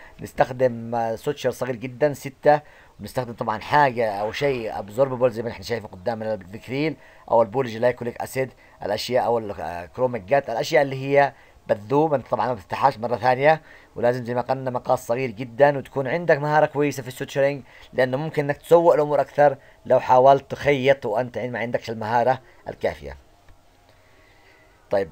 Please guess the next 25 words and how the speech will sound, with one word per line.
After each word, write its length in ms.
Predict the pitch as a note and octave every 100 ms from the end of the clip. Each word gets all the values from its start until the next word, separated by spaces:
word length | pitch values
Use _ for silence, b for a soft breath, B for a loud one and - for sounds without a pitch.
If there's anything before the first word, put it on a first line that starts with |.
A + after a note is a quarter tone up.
| - A#2
من 120 | C3+
النقاط 400 | D3 D#3 G#3+ G#3+
المهمة 540 | F#3+ F#3 F3 D3 D3
في 80 | D3
الساينس، 680 | A#2 - D#3 F3 E3 - -
آه، 280 | B2 A#2+ A#2
ممبرين 460 | B2 B2 B2 D3
برفوريشن، 640 | C3 - B2+ C3 C3+ C#3 C#3+ b b b -
آه، 320 | G#2+ A2+ A2
زي 140 | B2+
ما 60 | C#3
قلنا 500 | C3+ B2 A#2 G#2 - _ _ - _ _ _ _ _ G2+
إنه 440 | A2+ A#2 A2+ G2+
ال-، 140 | G#2+
الزوبوما 640 | F#2 G#2+ A2 C#3+ D#3+ D#3+ D3+
ممبرين 520 | D3 C#3 C#3 C#3+ C3+
زي 120 | A#2+
الكولاجين 520 | A2 B2+ A#2 A#2+ C#3
ممبرين 460 | C3+ B2+ C3+ C#3+ C3 b b -
من 120 | A2+ -
أكثر 300 | E3 - D3
الأشياء 400 | C3 - D3 B2+
اللي 120 | B2+
ممكن 300 | C3+ C3 C3+
تستخدم، 520 | - - A#2+ C3 D3